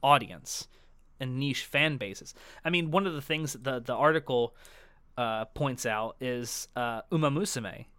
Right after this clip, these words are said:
from last season. I mean, that's an incredibly, incredibly niche audience that it kind of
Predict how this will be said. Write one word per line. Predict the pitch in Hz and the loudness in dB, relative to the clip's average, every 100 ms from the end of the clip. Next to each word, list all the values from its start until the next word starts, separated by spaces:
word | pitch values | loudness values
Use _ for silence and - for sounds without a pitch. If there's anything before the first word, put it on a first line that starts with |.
| - | -20
from | - 131 123 120 123 - - - | -6 -2 -2 -2 -8 -14 -20 -8
last | 135 123 120 | 0 0 0
season. | - 180 - 85 - - - | -4 -6 -8 -14 -20 -20 -12
I | 214 | -8
mean, | 220 180 - | -8 -8 -2
that's | 254 285 277 | 0 0 -2
an | |
incredibly, | 233 160 - - - 170 208 247 190 139 113 - - - - - | -6 -8 -8 -8 -8 -2 0 0 0 -4 -4 -10 -20 -20 -20 -6
incredibly | 180 175 - - - 226 254 190 165 | -4 -2 -4 -6 -4 -2 0 0 0
niche | 139 139 180 180 - - | 0 -2 -2 -2 -4 4
audience | 156 165 135 113 - | 4 4 0 -6 -6
that | 123 | -4
it | 117 - - | -4 -8 -6
kind | 127 120 | -4 -2
of | 113 110 | -4 -6